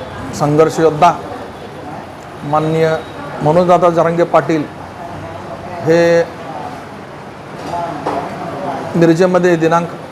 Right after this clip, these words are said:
आठ ऑगस्ट रोजी दुपारी बारा वाजता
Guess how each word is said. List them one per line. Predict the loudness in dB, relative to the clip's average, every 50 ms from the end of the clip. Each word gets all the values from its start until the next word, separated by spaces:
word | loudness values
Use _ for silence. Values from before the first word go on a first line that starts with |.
| -16 -16 -10 0
आठ | 2 2 6 6
ऑगस्ट | 6 6 6 4 0 2 4
रोजी | 4 4 6 6 4 2 2 0 -4 -14 -14 -14 -16 -16 -16 -16 -16 -16 -16 -16 -12 -12 -12 -12 -12 -14 -16 -16 -16 -16 -14 -10 -8 -6 -6 -6 -4 -4 -2 0
दुपारी | 0 2 4 4 4 6 6 4 4 2
बारा | 4 4 4 6 6 6 6
वाजता | 4 4 2 2 2 2 2